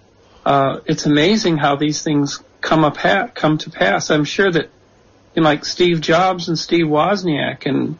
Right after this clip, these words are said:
nineteen seventy-six, when they founded Apple, they had a powerful vision. They wrote about it. I've got a lot of the documents in my Digibarn. Those guys just visioned where they thought Apple could go in the best possible,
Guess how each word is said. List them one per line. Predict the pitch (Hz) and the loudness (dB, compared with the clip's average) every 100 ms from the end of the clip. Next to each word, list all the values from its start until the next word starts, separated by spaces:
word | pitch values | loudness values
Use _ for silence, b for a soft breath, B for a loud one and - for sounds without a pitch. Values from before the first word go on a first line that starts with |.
| - | 0
nineteen | 147 143 156 | 2 2 0
seventy-six, | 143 160 151 147 143 196 214 - | 0 2 2 0 0 0 -2 0
when | 151 139 | 2 2
they | 139 | 0
founded | 147 151 151 147 | 0 2 2 2
Apple, | 156 214 220 117 135 _ _ _ _ - | 2 0 -2 -6 -8 _ _ _ _ -2
they | - 208 | 2 2
had | 175 185 233 160 | 2 2 2 0
a | |
powerful | 147 170 165 160 156 143 | -2 0 0 0 -2 -4
vision. | 180 214 156 | -2 -2 0
They | 135 139 | 2 2
wrote | 139 156 208 | 4 2 2
about | 175 117 98 92 | -2 -6 -10 -12
it. | - - | -10 -2
I've | 139 | 0
got | 175 165 | 2 2
a | |
lot | 160 151 | 2 2
of | 151 143 | 0 -4
the | 143 | -4
documents | 147 151 151 147 139 139 151 | 0 0 0 -4 -4 -4 -4
in | 143 | -2
my | 135 | -2
Digibarn. | 127 160 165 165 143 113 113 113 _ _ _ _ - | -2 -2 -2 -2 -2 -2 -4 -12 _ _ _ _ 0
Those | 190 254 | 0 2
guys | - 160 139 139 | 0 0 0 -2
just | - 143 - | -8 -8 -4
visioned | 160 202 202 170 147 - _ _ _ _ - | 0 0 0 -2 -2 -6 _ _ _ _ -2
where | 160 170 | 0 2
they | 165 | 0
thought | 160 165 151 | 2 2 2
Apple | 160 165 160 | 0 -2 -4
could | - 147 | -6 -2
go | 156 165 | 2 2
in | 156 | 2
the | 143 | 0
best | 131 160 180 - | -2 -2 -2 -8
possible, | - 156 160 165 156 151 139 139 | -2 0 0 -2 0 2 2 -2